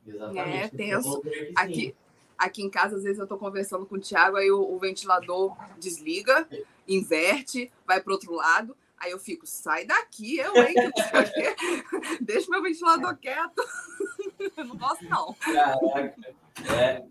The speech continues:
Speaker 1: Você tá morando no Rio agora?
Speaker 2: Não, tô no Espírito Santo
Speaker 1: Em Vitória?
Speaker 2: desde o começo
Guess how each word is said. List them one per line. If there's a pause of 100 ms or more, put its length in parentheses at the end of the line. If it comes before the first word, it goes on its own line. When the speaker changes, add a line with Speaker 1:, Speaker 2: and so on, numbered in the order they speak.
Speaker 1:
Você
tá
morando
no
Rio
agora? (220)
Speaker 2:
Não,
tô
no
Espírito
Santo
Speaker 1:
Em
Vitória?
Speaker 2:
desde
o
começo